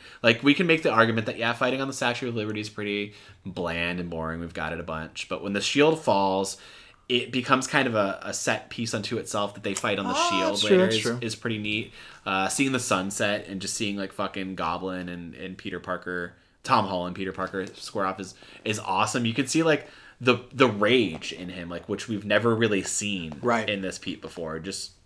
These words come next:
Speaker 1: unadulterated rage. He wants to kill him. He's not pulling any punches. He's
Speaker 2: Nope.
Speaker 1: just going all in to, like, just really hurt him. Um,
Speaker 2: He does some moves from Spider-Man P S four against his ass, which
Speaker 1: he
Speaker 2: is great. The web throw.
Speaker 1: he does a web throw. He does a pile driver on him. Like,
Speaker 2: Pile
Speaker 1: he
Speaker 2: driver.
Speaker 1: fucks him up.
Speaker 2: Yeah, dude.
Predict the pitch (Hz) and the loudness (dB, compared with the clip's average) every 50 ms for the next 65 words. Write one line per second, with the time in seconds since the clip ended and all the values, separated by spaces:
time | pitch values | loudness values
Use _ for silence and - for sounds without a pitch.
0 | _ - 123 131 135 131 120 117 110 107 107 113 107 101 98 95 92 90 92 90 | _ 0 2 4 4 4 6 6 6 6 4 2 0 0 0 0 0 -2 -2 -4
1 | - - 101 98 101 - - - - - 82 78 78 80 80 82 85 85 - - | -6 -6 -4 -4 -4 -6 -8 -10 -10 -8 -8 -8 -6 -6 -8 -8 -10 -12 -16 -20
2 | - - - - - 98 98 95 95 - - - - - _ _ _ - 101 107 | -20 -20 -20 -14 -8 -8 -6 -6 -8 -10 -12 -16 -20 -20 _ _ _ -6 -4 -4
3 | 113 - - - 123 117 113 113 113 107 98 87 82 - 87 87 90 87 87 95 | -4 -2 0 2 2 2 2 2 0 -2 -2 -4 -6 -6 -6 -6 -6 -6 -8 -8
4 | 92 98 95 117 180 254 277 - - _ - 143 - 143 143 - - 156 170 180 | -10 -8 0 2 2 2 2 -2 -8 _ -10 -6 -4 -4 0 4 6 6 6 6
5 | 160 87 104 104 107 110 113 117 101 98 98 101 98 92 85 87 87 - - 92 | 4 2 4 6 8 8 6 6 2 0 -2 -2 -4 -4 -4 -6 -8 -8 -10 -10
6 | - 104 101 95 87 80 85 87 95 98 92 85 87 90 - - - - - - | -6 -4 -2 -2 -2 -2 -4 -4 -4 -4 -4 -6 -8 -12 -14 -18 -20 -20 -20 -20
7 | - - 90 90 90 90 90 90 90 90 87 87 87 143 135 151 156 151 - 156 | -12 -6 -2 -2 0 0 0 0 0 -2 -2 -2 -2 2 4 4 6 6 4 2
8 | 147 143 143 151 151 151 147 - - 143 131 - - 143 135 139 147 143 139 143 | 2 2 4 4 4 4 2 0 -2 -4 -4 0 2 4 4 4 4 2 2 0
9 | 139 151 143 135 135 - - 143 139 139 139 139 135 143 143 143 - - 143 139 | 2 4 4 4 4 2 0 2 4 6 6 4 4 2 0 2 2 2 2 4
10 | 147 143 143 147 147 151 - - 151 196 226 262 277 208 151 151 156 156 156 151 | 4 4 4 2 2 0 -2 -2 0 0 2 2 2 2 4 4 4 2 2 -2
11 | - _ - 135 123 127 127 127 - 151 147 139 143 147 147 - - 170 165 170 | -6 _ -2 0 2 2 2 2 2 2 4 4 4 2 0 -2 -4 2 2 4
12 | 165 165 151 139 143 151 151 - - 170 160 156 151 156 160 175 202 196 - - | 4 6 6 6 6 6 4 4 6 6 6 6 6 4 2 4 4 4 2 2
13 | - - - - 92 98 120 127 127 123 127 127 123 123 123 135 131 127 123 127 | -2 -8 -4 0 2 4 6 6 6 6 6 6 6 6 6 6 4 4 4 4
14 | 127 123 117 110 101 - 131 135 143 196 - 139 139 143 135 147 170 170 - - | 2 2 0 -2 -2 -2 -2 0 2 2 4 4 6 8 10 10 8 8 6 4
15 | 156 165 160 139 104 104 131 139 117 - - - - - _ - 135 147 151 143 | 4 4 6 6 6 8 8 8 8 8 4 -2 -10 -12 _ 4 6 6 8 8
16 | 135 147 147 151 147 | 6 6 4 4 2